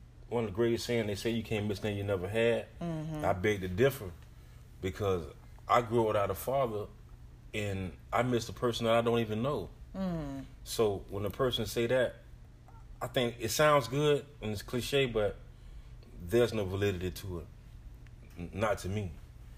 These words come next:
Speaker 1: I'm sure I would have been a different person.
Speaker 2: Yeah.
Speaker 1: I'm sure, because my kids are different because I'm a man.
Speaker 2: Mm-hmm.
Speaker 1: You know what I'm saying? My kids don't go to jail. They don't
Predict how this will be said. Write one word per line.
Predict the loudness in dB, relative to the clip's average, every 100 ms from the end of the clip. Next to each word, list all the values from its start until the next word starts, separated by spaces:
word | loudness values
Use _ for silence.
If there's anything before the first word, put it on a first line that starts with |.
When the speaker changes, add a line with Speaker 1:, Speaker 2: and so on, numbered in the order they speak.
| -16 -16 -10 -2
Speaker 1:
I'm | -2
sure | 0 2 6
I | 6
would | 4
have |
been | 0
a | -2
different | -2 -4 -6 -8
person. | -8 -10 -12 -14 -16 -16 -8 -6
Speaker 2:
Yeah. | -6 -6 -10 -12 -14 -16 -16 -16 -14 -12 -12 -14 -14 -8
Speaker 1:
I'm | -6
sure, | -4 -2 0 -2 -8 -14 -16 -8
because | -4 2 2 2
my | 0
kids | 0 -2 0
are | 0
different | 0 -2 -2 -4
because | -4 0 0 -2 -2
I'm | 0 2
a | -2
man. | -6 -10 -14 -16 -14 -8
Speaker 2:
Mm-hmm. | -8 -6 -8 -8
Speaker 1:
You | -8
know | -6
what | -6
I'm | -6
saying? | -8 -4
My | -4
kids | -2 -2 -2 0
don't | -2 0
go | -2
to | -4
jail. | -4 -2 0 0
They | -2
don't | -4 -4